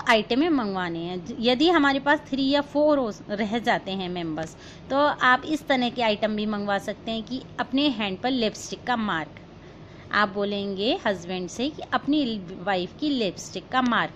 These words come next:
तो उन्हें hand पे अपने kiss करा के लेके आना है hand पर। तो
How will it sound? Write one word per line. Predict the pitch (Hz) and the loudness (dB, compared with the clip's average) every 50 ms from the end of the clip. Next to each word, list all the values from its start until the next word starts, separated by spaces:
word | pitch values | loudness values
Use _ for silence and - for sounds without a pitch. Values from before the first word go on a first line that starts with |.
| - - | -8 -6
तो | 240 | -4
उन्हें | 254 254 269 294 302 | -2 0 0 0 0
hand | 262 240 208 185 180 160 | 0 -2 -2 -2 -4 -4
पे | - 233 | -4 -4
अपने | 233 196 - 220 262 330 - - - - - - - - | -4 -4 -4 -2 -2 -2 -4 -6 -12 -20 -20 -20 -12 -4
kiss | - 294 294 - | -2 -2 -2 -2
करा | - - 226 202 185 175 | -2 -2 0 0 0 0
के | 156 - 254 370 480 - - - - - - - | -2 -2 -4 -4 -4 -6 -12 -18 -20 -16 -8 -2
लेके | 208 214 190 - 208 202 | -2 -2 -2 -2 -2 -2
आना | 175 165 165 165 165 | -2 -2 -2 -4 -4
है | 175 170 160 156 - - - - - - - - - | -6 -6 -8 -10 -12 -16 -20 -20 -20 -20 -14 -8 -6
hand | 190 175 175 170 | -4 -4 -4 -4
पर। | 156 - 180 165 - - - - - - | -4 -6 -6 -6 -8 -10 -18 -18 -16 -16
तो | - | -16